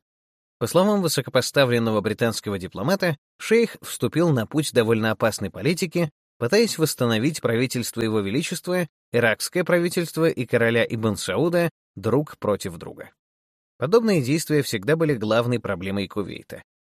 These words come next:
маленького государства, пытавшегося обеспечить свою независимость и свободу действий в окружении могущественных соседей. Долгое время Кувейт, благодаря своему расположению в верхней части Персидского залива,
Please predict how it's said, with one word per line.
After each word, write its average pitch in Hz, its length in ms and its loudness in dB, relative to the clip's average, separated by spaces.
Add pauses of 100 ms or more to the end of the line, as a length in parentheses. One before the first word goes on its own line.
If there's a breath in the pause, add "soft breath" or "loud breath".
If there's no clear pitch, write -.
маленького 180 480 2
государства, 151 640 0
пытавшегося 147 640 0
обеспечить 107 560 -2
свою 107 200 0
независимость 110 800 -2
и 123 60 -4
свободу 98 440 -4
действий 139 540 -2 (300)
в 147 60 4
окружении 117 560 2
могущественных 92 760 -6
соседей. - 480 -12 (540)
Долгое 175 420 4
время 139 320 4
Кувейт, 147 500 -2
благодаря 110 460 0
своему 113 340 0
расположению 107 720 0
в 92 40 -6
верхней 107 360 -2
части 104 360 -2
Персидского 98 580 -6
залива, 180 420 0